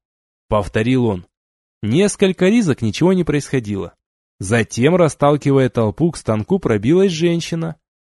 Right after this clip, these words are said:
Она держала на руках мальчика, худого и болезненного на вид. "Вот, это мой сын! Прошлым летом Лорх переломал ему ноги. Наши шаманы пытались его лечить,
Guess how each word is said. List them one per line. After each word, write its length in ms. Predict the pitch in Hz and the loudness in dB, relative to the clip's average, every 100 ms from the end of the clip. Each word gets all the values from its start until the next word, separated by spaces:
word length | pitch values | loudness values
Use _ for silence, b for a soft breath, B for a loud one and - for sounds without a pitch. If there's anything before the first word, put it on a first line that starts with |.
| _ | _
Она 360 | 90 104 127 120 | -6 -2 0 0
держала 500 | 117 104 123 147 139 | -2 0 2 2 2
на 140 | 117 | 2
руках 400 | 110 - 139 - | 0 0 -2 -2
мальчика, 500 | 139 170 165 - 101 | -2 0 -2 -6 -6
худого 460 | - 151 165 202 175 | -2 0 4 4 4
и 80 | 156 | 4
болезненного 680 | 131 151 175 165 156 143 | 2 2 2 0 -2 -2
на 140 | 139 131 | -2 -2
вид. 300 | 117 - _ _ _ _ _ _ _ | -4 -8 _ _ _ _ _ _ _
"Вот, 500 | 240 226 240 214 190 | 2 4 6 4 2
это 220 | 220 233 | 2 2
мой 240 | 226 247 240 | 4 4 2
сын! 460 | - 226 214 185 - _ _ _ _ | 2 2 4 0 -6 _ _ _ _
Прошлым 440 | - 233 - 214 202 | 0 2 4 2 4
летом 440 | 214 214 185 185 | 4 2 0 2
Лорх 240 | 196 190 - | 2 2 -2
переломал 540 | 190 190 190 202 208 | 2 4 4 4 2
ему 180 | 214 226 | 2 2
ноги. 480 | 226 214 165 165 - _ _ _ | 4 2 0 -6 -10 _ _ _
Наши 360 | 190 190 - 196 | 0 0 0 -2
шаманы 480 | 208 196 202 196 190 | 0 2 2 2 0
пытались 540 | 208 196 185 190 - | 0 2 2 0 0
его 180 | 190 190 | 2 2
лечить, 480 | 190 - 202 - | 0 -2 -6 -6